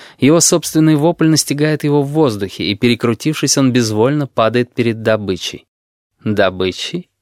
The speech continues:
Ха! Как это печально самому попадать в ловушки. Саара сокрушается, пока оборотень не говорит: «Хватит, не переживай так». Тогда он перестает скрести землю и садится в центре мандалы,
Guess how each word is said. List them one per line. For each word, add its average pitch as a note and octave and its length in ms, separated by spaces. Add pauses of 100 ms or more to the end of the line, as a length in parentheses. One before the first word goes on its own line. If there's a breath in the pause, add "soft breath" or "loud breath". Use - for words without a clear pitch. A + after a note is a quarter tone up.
(280)
Ха! - 440 (840)
Как C#3 220
это C#3+ 160
печально D#3 560
самому C3 420
попадать A#2+ 520
в A#2+ 40
ловушки. A2 680 (460 loud breath)
Саара D#3 280
сокрушается, D3 760
пока G2+ 280
оборотень A#2+ 500
не A2+ 120
говорит: G#2+ 480 (680)
«Хватит, - 720 (160)
не A2+ 160
переживай A#2 680
так». - 380 (680)
Тогда B2+ 320
он C3 120
перестает B2+ 480
скрести A#2+ 360
землю C#3 400 (200)
и C#3 100
садится B2 500
в - 40
центре B2+ 360
мандалы, A#2+ 580